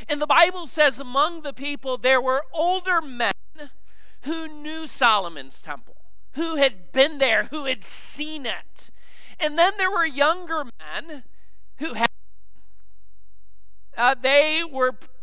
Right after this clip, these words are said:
perhaps born in captivity, and they had not seen the glory of Solomon's temple. They hadn't seen the beauty, the ornateness of it. And what happened at the end of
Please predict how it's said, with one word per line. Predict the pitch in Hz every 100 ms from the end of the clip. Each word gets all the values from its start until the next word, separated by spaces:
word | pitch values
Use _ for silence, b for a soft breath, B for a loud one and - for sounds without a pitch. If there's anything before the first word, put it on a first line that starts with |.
| -
perhaps | - 240 262 277 - -
born | - 220 285 330
in | 277
captivity, | 240 254 285 - 294 349 359 254 143 - - - - - -
and | 254 262
they | 285
had | 302 302
not | 302 311 -
seen | - - 302 339 359 302
the | 233
glory | 185 208 233 302 359 370 370 302 240 190
of | 175
Solomon's | - - 226 277 330 311 247 196 -
temple. | 220 220 220
They | 277
hadn't | 359 330
seen | 247 311 294
the | 226
beauty, | - 190 277 349 339 247
the | 240 311 311
ornateness | 302 294 269 277 330 320 254 240 -
of | 214 196
it. | 196 202 - - - - - - - - - - - - - - -
And | 294 302
what | 302 359
happened | - 247 330 415 - 381
at | 311 -
the | 320
end | 339 320
of | 269